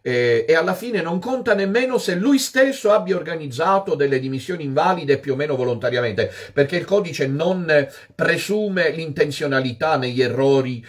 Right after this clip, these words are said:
eh, eh, di forma, eh, della declaratio. Quel discorso può essere un, un incoraggiamento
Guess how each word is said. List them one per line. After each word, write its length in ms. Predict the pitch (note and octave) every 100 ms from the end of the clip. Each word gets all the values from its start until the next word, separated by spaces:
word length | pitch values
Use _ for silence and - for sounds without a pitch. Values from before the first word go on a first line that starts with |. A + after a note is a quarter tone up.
| - -
eh, 120 | A#2+ A2+ A#2 A2+
eh, 40 |
di 100 | A#2+
forma, 720 | C3+ D3 C3 B2 A#2 A2+ A2 - -
eh, 320 | G#2+ A2 G2+
della 240 | A2 A#2+ A2+
declaratio. 1080 | A2+ A#2 A2 G#2 G#2 G2 - G#2 F#2+ - -
Quel 220 | - G#3+ G#3
discorso 500 | G3+ - A#3+ A#3 F3
può 100 | G3
essere 240 | G3 F3
un, 140 | E3 C#3 -
un 180 | F#3 F#3+
incoraggiamento 1040 | G3+ - A#2+ G#2+ G#2+ C3 D3+ D3 G3 G#3+